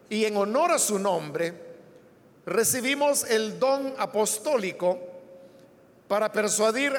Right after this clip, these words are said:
a todas las naciones que obedezcan a la fe. Entre ellas están incluidos también ustedes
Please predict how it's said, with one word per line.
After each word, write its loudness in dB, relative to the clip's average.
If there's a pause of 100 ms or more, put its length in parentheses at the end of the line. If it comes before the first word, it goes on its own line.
a -4
todas 2
las 0
naciones 0
que -2
obedezcan -2
a -2
la 0
fe. 0 (1700)
Entre 2
ellas -2 (640)
están 0
incluidos 0
también -2
ustedes -2